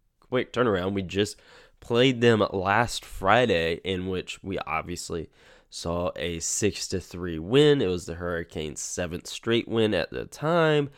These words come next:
It was Antti Raanta's first start and first win of the season. Tony DeAngelo had a Gordie Howe hat trick, which actually, I don't believe I mentioned it in that recap episode. That was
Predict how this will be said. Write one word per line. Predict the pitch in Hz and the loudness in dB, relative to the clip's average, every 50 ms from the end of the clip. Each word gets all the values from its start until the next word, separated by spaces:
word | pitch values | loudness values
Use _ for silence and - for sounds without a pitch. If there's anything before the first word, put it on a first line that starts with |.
| - - - _ - | -20 -20 -20 _ -14
It | - - 90 | -6 -4 -4
was | 90 90 87 - | -4 -4 -4 -4
Antti | - 98 98 95 90 - 95 87 | -2 -2 0 -2 -2 -6 -8 -6
Raanta's | 85 92 98 98 101 104 95 - 104 95 87 - _ _ _ - - _ _ | -2 0 2 2 4 2 2 0 -2 -2 -4 -4 _ _ _ -20 -20 _ _
first | _ _ - - - 107 101 90 - - - | _ _ -10 -2 2 2 2 2 0 -4 -6
start | - - - 101 101 104 104 - | -4 2 4 4 6 6 4 2
and | - 92 90 87 | 0 -4 -4 -4
first | - - 98 92 85 - - - - | -4 -4 -4 -4 -4 -8 -14 -16 -14
win | - 90 98 104 113 117 113 110 | -10 -4 0 2 4 4 4 2
of | - 101 107 104 101 | 2 2 2 0 0
the | 95 95 | -2 -6
season. | - - - - 135 135 127 120 123 127 120 | -6 -6 -4 -2 -2 -2 -2 -2 -2 -4 -6
Tony | - - - 104 95 98 98 92 85 | -8 -6 -4 -2 -2 -2 -2 -4 -6
DeAngelo | 85 90 98 107 110 110 110 - - 101 98 98 98 98 95 90 | -4 -2 0 2 2 2 0 -2 -2 2 2 4 4 4 2 0
had | 90 90 87 87 85 - | -2 -4 -6 -4 -4 -6
a | - 85 90 87 85 82 80 - | -6 -6 -4 -4 -6 -6 -8 -10
Gordie | - - 92 90 87 92 90 80 | -8 -6 -4 -4 -4 -4 -6 -6
Howe | 82 87 80 73 65 - - | -6 -6 -4 -4 -6 -8 -4
hat | - 151 139 - - - | 0 2 2 2 0 -4
trick, | - - 135 135 127 - _ | -6 -2 -2 -2 -2 -4 _
which | - 98 95 87 - - - _ _ - - - - - _ - | -4 -4 -2 -4 -4 -12 -16 _ _ -20 -20 -20 -20 -14 _ 0
actually, | - 135 147 151 - - 156 156 139 117 | 2 4 4 2 2 0 2 4 4 4
I | |
don't | 117 135 175 - | 4 4 2 2
believe | - 156 160 160 139 | 0 0 0 0 0
I | 107 110 104 | 0 0 0
mentioned | 95 95 101 117 135 - - 120 104 | 0 -2 -2 -2 -4 -4 -6 -4 -4
it | 98 87 - - | -4 -4 -4 -4
in | 95 107 110 107 107 | -2 -2 -2 0 -2
that | 101 98 - - - | -2 -4 -4 -6 -8
recap | 101 101 98 98 - 117 113 110 - | -6 -6 -4 -4 -2 -2 -2 0 2
episode. | - 107 113 117 - - 131 120 110 92 | 0 0 0 0 -4 -2 -2 -2 0 2
That | 107 107 123 - | 4 4 4 4
was | 151 113 | 2 -2